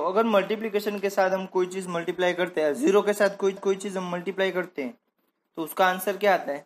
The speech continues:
Sir, always zero आता है। ठीक है, every rational numbers multiply with zero gives zero। ठीक है, उसका example भी आपको दिया है।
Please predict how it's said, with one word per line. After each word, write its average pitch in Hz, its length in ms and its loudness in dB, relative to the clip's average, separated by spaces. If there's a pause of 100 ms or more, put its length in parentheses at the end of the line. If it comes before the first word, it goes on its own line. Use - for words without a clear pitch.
Sir, 196 120 2 (140)
always 165 540 2 (140)
zero 143 200 0
आता 131 260 -2
है। 127 180 -10 (440)
ठीक 185 160 -2
है, 175 200 -2
every 180 340 4
rational 170 400 0
numbers 156 320 -6
multiply 170 640 0
with 151 260 -6
zero 175 240 4 (140)
gives 185 340 0 (400)
zero। 143 560 -4
ठीक 208 140 -4
है, 202 80 0
उसका 151 260 -2
example 135 500 -2
भी 139 140 -4
आपको 156 360 -2 (680)
दिया 127 160 -8
है। 117 120 -16